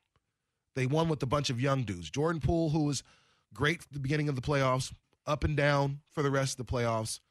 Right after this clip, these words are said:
and they still won. Like, they beat a Boston team who beat up on the rest of the Eastern Conference pretty, pretty handily on top of that.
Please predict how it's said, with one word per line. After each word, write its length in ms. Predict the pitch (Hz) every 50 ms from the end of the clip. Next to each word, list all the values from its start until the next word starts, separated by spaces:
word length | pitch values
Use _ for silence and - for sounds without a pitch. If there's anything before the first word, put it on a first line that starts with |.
| _ _ _ _ _ _ _ _ _ _ _ _ _ _ _
and 160 | - 123 123 127
they 100 | 127 123
still 340 | - - - 151 135 123
won. 200 | 117 107 85 65 - - _ _ _ _ _ _ _ _ _ _ _ _ _ _ _ _ _
Like, 260 | 123 120 113 110 - - _ -
they 120 | - 127
beat 240 | 113 98 151 160 151
a 40 | 147
Boston 440 | 123 - 135 143 143 - - 139 131
team 400 | - 139 131 127 123 120 120 - _ _ _ _ _ _ _ _
who 440 | - 147 139 127 123 120 113 117 - - -
beat 180 | - 139 143
up 220 | 139 139 139 - -
on 100 | 135 127
the 80 | 123
rest 240 | 120 131 135 135 -
of 40 | 113
the 100 | 120 123
Eastern 220 | 131 131 - 120
Conference 420 | 110 131 123 123 - - 104 - -
pretty, 460 | - - - 180 190 190 180 170 143 - _ _ _ _ _ _ _ _ -
pretty 160 | 185 202 185
handily 440 | 156 156 190 190 143 98 85 76 - _ _ _ _ _ _ _ _ -
on 80 | 127
top 240 | 127 156 143 131 101
of 60 | -
that. 180 | 104 90 - -